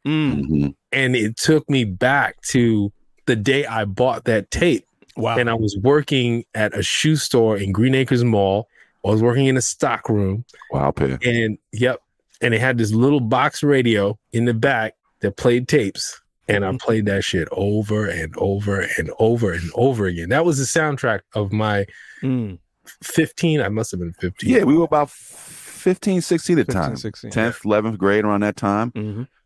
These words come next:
Speaker 2: Uh, well, you know, we're both driving around, Rick's playing it, and all I remember was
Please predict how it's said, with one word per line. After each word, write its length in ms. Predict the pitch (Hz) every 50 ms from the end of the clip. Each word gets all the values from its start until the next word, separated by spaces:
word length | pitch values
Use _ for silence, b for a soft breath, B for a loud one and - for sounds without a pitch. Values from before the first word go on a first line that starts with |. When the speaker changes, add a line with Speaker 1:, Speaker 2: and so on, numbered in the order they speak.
| _ _ _ _ -
Speaker 2:
Uh, 300 | 101 101 101 98 92 90 -
well, 400 | 78 87 98 110 101 101 104 -
you 160 | - 104 113 101
know, 100 | 95 87
we're 160 | 87 95 95
both 380 | 78 78 104 107 95 90 85
driving 300 | 73 95 92 92 90 87
around, 340 | 85 78 76 71 73 76 71
Rick's 160 | 78 87 85
playing 320 | - - - 82 78 78 76
it, 120 | 73 - -
and 320 | 80 80 78 78 78 - _ _ _ _ _ _ _ _ _ -
all 260 | - 98 107 110 98
I 120 | 92 101 113
remember 440 | 120 95 80 82 82 80 76 80
was 640 | 78 73 78 80 78 78 78 78 78 78 - - -